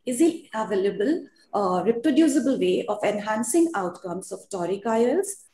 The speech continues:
but needs a lot of care, precision, and is prone to transcription errors. Varian image guided study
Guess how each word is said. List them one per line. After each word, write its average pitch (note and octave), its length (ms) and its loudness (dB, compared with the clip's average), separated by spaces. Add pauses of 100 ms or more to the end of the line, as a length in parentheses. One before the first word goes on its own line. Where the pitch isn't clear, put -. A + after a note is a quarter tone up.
(140)
but F#3 200 -2
needs F#3+ 300 2
a A3+ 60 -6
lot E3 240 -4
of C4+ 200 -4
care, A3 360 2
precision, G#3 560 -4
and F#3+ 120 -4
is F#3 120 -8
prone F#3+ 240 -6
to A3+ 40 -10
transcription A#3 640 0
errors. C#4 540 4 (380)
Varian C4+ 400 4
image A3 340 0
guided F#3 460 -2
study - 580 -6